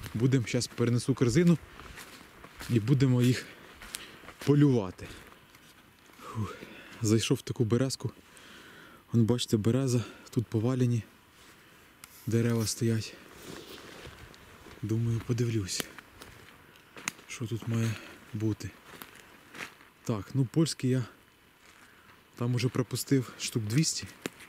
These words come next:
Але, друзі, дивіться. Такі польські, як тут, ну, це просто якась казка. Гляньте на цю ногу. Бочонки просто.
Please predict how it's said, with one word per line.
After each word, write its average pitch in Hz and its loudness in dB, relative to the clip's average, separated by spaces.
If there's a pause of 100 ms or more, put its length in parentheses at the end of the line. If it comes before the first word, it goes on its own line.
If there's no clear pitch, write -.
(1160)
Але, 110 2 (380)
друзі, 107 2
дивіться. 104 0 (2750)
Такі - 0
польські, 160 2
як - -2
тут, - 4 (1120)
ну, 123 2
це 127 0
просто 127 0
якась - -2 (920)
казка. - -2 (1400)
Гляньте 117 4
на 117 4
цю 117 4
ногу. 104 4 (880)
Бочонки 110 2
просто. - -6